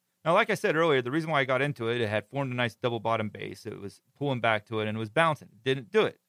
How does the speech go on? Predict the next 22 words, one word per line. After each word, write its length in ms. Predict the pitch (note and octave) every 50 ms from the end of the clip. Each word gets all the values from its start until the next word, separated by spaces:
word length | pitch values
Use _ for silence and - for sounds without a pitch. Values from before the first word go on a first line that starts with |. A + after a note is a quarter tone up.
| _ _ _ _ _ _ _ _ -
And 140 | C#3 C3
if 140 | B2 A#2+ -
you 80 | B2+ A#2+
remember, 320 | A#2+ C#3+ G#3+ A#3 F3 E3+
I 80 | D#3 D3
did 160 | C3+ D3 C#3
a 40 | C3+
video 680 | A#2+ A#2 B2+ C3+ F3+ B3+ - G#3 C#3+ B2+ A#2+ A#2 A2+
on 480 | - - B2+ C3 B2+ B2 B2 A#2+ A#2+ F#2 C#2+ F#2+
the 100 | B2+ A#2
cannabis 380 | - - D#3 D#3 D3+ D#3 -
stocks 480 | - - F#3 F3+ D#3 C3 - - - _ _ _ C#3+
this 160 | B2+ B2 -
past 340 | - - C#3+ C#3 B2+ - -
weekend. 360 | D3+ D#3+ D#3 - A2 - - _ _ _ _ _ _ _ _ _ _ _ _ _ _ _ _ -
And 100 | D3 C#3+
I 100 | D#3 E3
had 100 | D3+ C#3+
mentioned, 340 | D#3+ G3 A#3 - - A2+ A2+
I 60 | A#2
said, 180 | - B2+ A#2+ C3
"Hey, 220 | F3+ E3+ F#2+